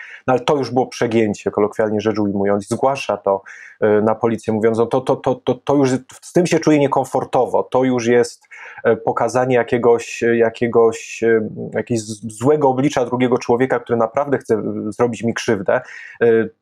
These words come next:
ja się tego boję, no to tutaj trudno, trudno odmawiać tej osoby i trudno przekonywać ją, że, że się przecież nie boi. To, to, ta, no, to, to spór pewnie będzie, e, pe-, pewnie będzie, pe-, pewnie będzie zawsze, natomiast, e, no, to uzasadnienie moim zdaniem jest niewystarczające. I ta,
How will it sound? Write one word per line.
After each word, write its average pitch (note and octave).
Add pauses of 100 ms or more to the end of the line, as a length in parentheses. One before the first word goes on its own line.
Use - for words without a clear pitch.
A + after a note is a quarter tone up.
(340)
ja C#3
się -
tego C3
boję, A#2
no C3
to B2+
tutaj B2+
trudno, C3+
trudno C#3+
odmawiać C3
tej A2+
osoby G#2
i A#2+
trudno B2+
przekonywać B2+
ją, A2+
że, A2+ (300)
że A#2+
się -
przecież A2+
nie A2+
boi. G2
To, -
to, -
ta, G#2+ (240)
no, - (120)
to, A2+
to -
spór -
pewnie C3
będzie, B2 (400)
e, A#2
pe-, A2
pewnie A#2
będzie, A2+
pe-, A2 (100)
pewnie A2+
będzie A#2
zawsze, F3
natomiast, B2
e, A#2
no, B2 (580)
to D#3
uzasadnienie C3+
moim A#2+
zdaniem A2+
jest A2
niewystarczające. G2+
I -
ta, G#2+